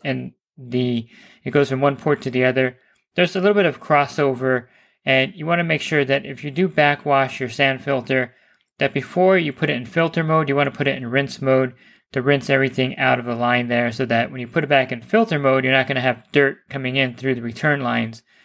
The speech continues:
So I'll give you just a rundown here, and you can follow this pretty easily.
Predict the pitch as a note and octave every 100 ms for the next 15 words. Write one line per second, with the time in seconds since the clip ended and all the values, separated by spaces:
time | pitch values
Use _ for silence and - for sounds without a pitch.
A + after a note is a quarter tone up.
0 | _ - D#3+ D3+ D3+ E3 D#3+ D#3 D3 D3
1 | - C3 C3+ C3+ C3 B2+ B2+ C3 C3 -
2 | - C3+ C3 _ - D#3+ D#3 D3+ C3+ B2+
3 | B2 A2+ - C3 B2 C#3+ A#2+ A#2+ A#2+ A2+